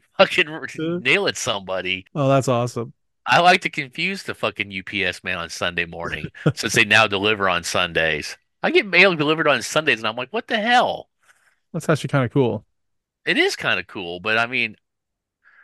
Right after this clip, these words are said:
Speaker 1: I don't normally expect a package to show up on a Sunday, and I'm, like, just doing whatever, and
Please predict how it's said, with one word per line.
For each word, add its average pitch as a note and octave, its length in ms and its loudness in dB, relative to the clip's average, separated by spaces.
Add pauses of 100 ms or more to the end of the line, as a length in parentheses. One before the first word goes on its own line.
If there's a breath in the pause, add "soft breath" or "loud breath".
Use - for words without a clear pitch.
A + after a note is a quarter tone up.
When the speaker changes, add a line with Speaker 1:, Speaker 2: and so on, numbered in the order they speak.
(340 loud breath)
Speaker 1:
I D3+ 60 0
don't A3 160 0
normally G3+ 300 0
expect - 360 -4
a A#2+ 40 -12
package C#3+ 520 0
to F#2 80 -20
show G#2+ 300 -6
up B2+ 160 -2
on F2 140 -2
a E2+ 100 -10
Sunday, G#2 500 0
and F2 80 0
I'm, F#2 140 -6
like, F#2+ 300 -4
just G#2 200 -10
doing A#2 220 -4
whatever, G#2+ 460 2
and F2+ 140 -2